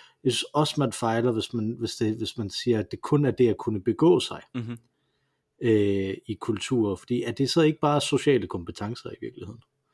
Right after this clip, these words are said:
Speaker 1: Øh, og er dannelse noget andet end sociale kompetencer? Altså,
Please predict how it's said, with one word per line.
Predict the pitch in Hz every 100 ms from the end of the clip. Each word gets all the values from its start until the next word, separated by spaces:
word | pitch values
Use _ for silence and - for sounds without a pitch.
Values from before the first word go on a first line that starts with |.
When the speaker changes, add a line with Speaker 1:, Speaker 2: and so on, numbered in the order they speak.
| _ _ _ _ _
Speaker 1:
Øh, | 113 107 107
og | 113
er | 110
dannelse | 110 127 143 143 135 120 117
noget | 117 113 -
andet | 143 170 160
end | 95
sociale | - 101 131 113
kompetencer? | 92 90 87 - 104 113 - - - - -
Altså, | 95